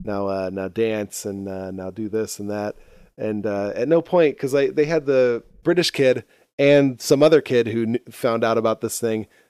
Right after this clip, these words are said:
telling her to do stuff, and at, at no point did anyone say, "All right, now take out those big fucking titties." <laughs> Like, that's, that's a, that's what we all wanna do, right?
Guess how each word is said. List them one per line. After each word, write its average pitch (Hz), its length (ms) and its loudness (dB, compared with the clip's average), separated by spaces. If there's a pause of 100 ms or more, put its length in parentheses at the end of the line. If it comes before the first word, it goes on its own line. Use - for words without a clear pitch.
telling 127 280 0
her 123 80 0
to 117 100 -2
do 127 180 -2
stuff, 110 420 -4
and 113 100 -6
at, 107 180 -6
at 117 160 -2
no 139 140 4
point 147 300 2
did 127 120 0
anyone 127 280 2
say, 120 260 2
"All 120 80 2
right, 113 180 2
now 107 100 -4
take 135 220 -4
out 123 140 -2
those 120 240 -4
big 107 320 -6
fucking 110 300 -8
titties." 120 540 -4
<laughs> - 60 -20
Like, 107 200 -8
that's, - 260 -2
that's 196 220 -4
a, 127 160 -4 (520)
that's 254 140 -6
what 151 60 -4
we 139 100 2
all 127 160 4
wanna 107 160 -2
do, 120 260 0
right? 107 300 -4